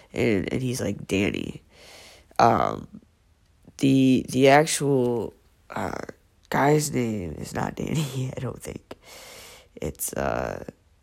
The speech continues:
duh, why is it not coming to me? Maybe it is Danny.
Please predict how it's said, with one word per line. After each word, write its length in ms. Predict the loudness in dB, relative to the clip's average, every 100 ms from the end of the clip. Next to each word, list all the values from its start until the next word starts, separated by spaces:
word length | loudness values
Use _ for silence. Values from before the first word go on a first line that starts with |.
| _ _ _ _ _ _ -20 _ _ -16
duh, 80 |
why 440 | -14 -14 -16 -18 -20
is 60 |
it 60 | -20
not 180 | -20 -20
coming 220 | -20 _
to 80 | -20
me? 220 | _ _ _ _ _ _ _ _ _ _ _ _ _ _ _ _ _ _ 4
Maybe 320 | 6 8 8
it 60 | 6
is 160 | 4
Danny. 240 | 0 -4